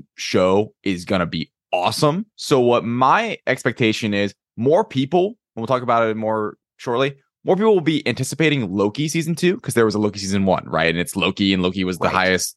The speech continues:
Speaker 1: you know, the most watched Disney Plus Marvel show so far. This movie or the show is gonna be very h-, highly talked about,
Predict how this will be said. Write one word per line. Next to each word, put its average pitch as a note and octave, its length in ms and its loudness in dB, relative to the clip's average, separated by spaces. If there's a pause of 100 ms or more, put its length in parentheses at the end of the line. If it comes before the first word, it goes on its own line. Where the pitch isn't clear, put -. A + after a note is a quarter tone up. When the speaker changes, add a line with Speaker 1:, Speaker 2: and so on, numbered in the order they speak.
Speaker 1:
you G2+ 180 0
know, F2+ 60 2
the F2 100 0
most G2 260 2
watched F#2 380 0
Disney F#2 220 -4
Plus F#2 280 0
Marvel F2+ 220 2
show F2 180 -2
so F2 160 -2
far. A#2 340 2 (760)
This B2 320 0
movie B2 520 -2
or A#2+ 100 0
the G#2 100 -4
show C#3 580 0
is G2+ 160 -6
gonna A2+ 140 -4
be G#2 120 -4
very A2+ 380 2
h-, B2 60 -8 (460)
highly C3 440 -2
talked - 400 -4
about, D#3 380 -2